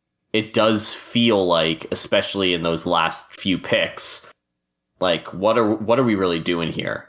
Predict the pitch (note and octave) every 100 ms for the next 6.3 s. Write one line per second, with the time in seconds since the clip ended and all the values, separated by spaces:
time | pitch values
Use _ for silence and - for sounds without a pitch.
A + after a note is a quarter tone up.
0 | _ - D#2 D2+ - G#2 G#2 F#2+ - -
1 | F#2 G2 - - A#2 - - D3 E3 C#3
2 | A#2+ B2 G#2 G2+ G2+ F#2+ - F#2+ E2+ -
3 | - C#3+ - F#2+ - F2+ E2 E2+ - -
4 | E2+ D#2+ D#2 D2+ - - _ - C#3 C3+
5 | G#2 F#2+ - - - E2 A2+ A2+ - C#2
6 | - D#2+ D2